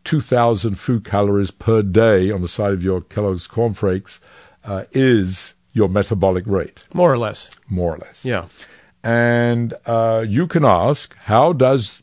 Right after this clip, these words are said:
Speaker 1: metabolic rate scale with size
Speaker 2: Yes.
Speaker 1: across all organisms?
Speaker 2: Mm-hmm.
Speaker 1: Well, let's first think about mammals, 'cause we, we talked about them earlier. Um,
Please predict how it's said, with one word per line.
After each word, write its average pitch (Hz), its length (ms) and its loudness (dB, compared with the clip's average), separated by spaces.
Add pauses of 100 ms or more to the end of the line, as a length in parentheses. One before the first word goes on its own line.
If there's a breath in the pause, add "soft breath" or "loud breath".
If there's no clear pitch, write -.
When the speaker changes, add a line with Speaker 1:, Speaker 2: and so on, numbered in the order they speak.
(100)
Speaker 1:
metabolic 117 680 2
rate 95 280 -2 (100)
scale 104 380 0
with 131 120 -2
size 143 640 0 (220)
Speaker 2:
Yes. 131 100 -4
Speaker 1:
across 107 280 -2 (420)
all 214 240 6
organisms? 107 720 0
Speaker 2:
Mm-hmm. 110 200 -8 (500 soft breath)
Speaker 1:
Well, 147 260 2
let's 165 260 -4
first 151 400 -2
think 135 220 -4
about 117 400 -2
mammals, 95 760 -4
'cause 95 300 -14
we, 120 120 -16 (240)
we 90 80 -12
talked 95 260 -8
about 90 240 -8
them 92 160 -4
earlier. 92 360 -4 (480 soft breath)
Um, 123 380 -2